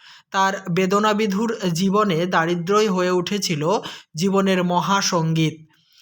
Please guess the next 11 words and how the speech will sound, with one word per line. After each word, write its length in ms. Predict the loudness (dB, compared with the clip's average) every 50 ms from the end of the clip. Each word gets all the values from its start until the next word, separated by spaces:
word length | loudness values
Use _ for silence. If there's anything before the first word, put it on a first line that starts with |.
| -20 -20 -20 _ _ _ _ -2
কবি 260 | 0 0 2 2 0
নজরুলের 600 | 0 2 2 0 0 0 0 2 2 2 0 0
ভাষায় 560 | 0 0 0 0 0 0 0 -2 -2 -6 -6 -4
হাইপেন 480 | -2 0 0 0 2 0 0 0 0 2
দিয়ে 420 | 2 2 2 2 0 -2 -8 _ _ _ _ _ _ -6
কোটেশনে 440 | -4 -2 0 0 0 2 2 2
রাখবে 380 | 2 2 0 0 0 0 0 2
লাইনটি, 720 | 2 2 0 0 0 -2 -2 0 0 -2 -2 -6 -20 _ _ _ _ _ _ _ _ _ _ _ _ _ _ _ _ _ _ _ _ -4 0
"হে 180 | 2 4 4
দারিদ্র্য, 800 | 4 4 2 2 2 0 -2 -2 0 0 2 2 2 0 -4 -8 -16 _ _ _ _ _ _ _ _ -2
কমা, 340 | 0 0 2 2 2 0